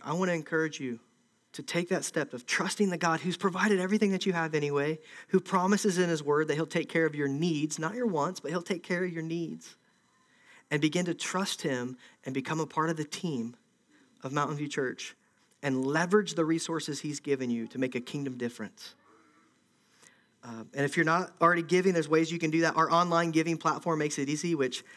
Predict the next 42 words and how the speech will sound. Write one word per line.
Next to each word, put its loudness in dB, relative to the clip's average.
like, -10
ninety 4
percent 2
of 0
our 4
church 0
gives 4
online 0
now. -2
I -4
had 4
to 6
explain 2
that 0
to 0
our 0
ushers 0
'cause -2
they 2
were, 2
like, -4
looking 2
in 2
the 0
basket 0
after -2
service 0
one -2
day 0
and -2
they're -4
like, -4
"Oh -4
my -4
gosh, -4
we -4
gotta -4
sell -4
everything." -8
Nobody, 4
<laughs> -2
like, 6